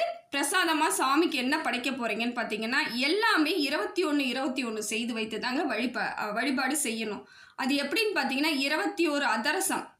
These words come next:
இருபத்தி ஒரு வடை, இருபத்தி ஒரு சுழி,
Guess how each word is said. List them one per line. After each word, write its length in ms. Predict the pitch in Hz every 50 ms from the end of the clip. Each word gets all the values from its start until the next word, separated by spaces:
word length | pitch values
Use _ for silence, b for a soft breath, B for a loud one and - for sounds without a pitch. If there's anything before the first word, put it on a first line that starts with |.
| _ _ b b b b b b
இருபத்தி 480 | - 269 285 302 339 403 403 403 - 320
ஒரு 220 | 277 254 247 233
வடை, 480 | 214 233 247 277 302 294 - - - _ _ b b b b b
இருபத்தி 460 | - 247 277 294 - 392 - 294 320 294
ஒரு 180 | 262 240 240
சுழி, 580 | - - 302 311 320 370 359 269 - - -